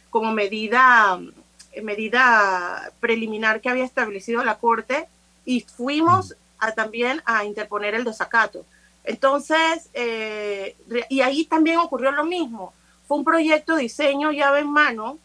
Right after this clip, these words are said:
que tenía un trazado, una concepción original, eh, así muy conceptual, y el contratista iba sobre la marcha, sobre ese trazado, diseñando y haciendo las siguientes etapas del plano.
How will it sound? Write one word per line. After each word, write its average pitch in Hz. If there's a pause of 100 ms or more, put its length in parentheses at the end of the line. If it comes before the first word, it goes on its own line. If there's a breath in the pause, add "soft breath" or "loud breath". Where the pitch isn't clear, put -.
(440)
que 240
tenía 269
un 320
trazado, 302
una 285
concepción 247
original, 247
eh, 220
así -
muy 269
conceptual, 277 (400)
y 262
el 254
contratista 262
iba 302
sobre 247
la 220
marcha, 262
sobre 226
ese 320
trazado, 254 (380 soft breath)
diseñando 285 (220)
y 262
haciendo 269
las 254
siguientes 240
etapas 247
del 196
plano. 180